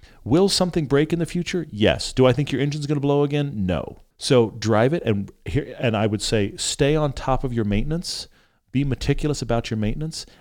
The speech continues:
and know that cars have stuff that wears out.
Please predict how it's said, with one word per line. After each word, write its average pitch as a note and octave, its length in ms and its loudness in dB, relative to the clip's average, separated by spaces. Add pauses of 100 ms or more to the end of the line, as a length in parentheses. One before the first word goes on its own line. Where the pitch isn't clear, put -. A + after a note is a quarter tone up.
and A2 200 0
know B2 180 4
that A2+ 220 -6
cars A#2+ 360 -4
have A#2 180 -2
stuff A2 320 -4
that G2+ 120 -6
wears G2 320 0
out. F#2+ 480 -4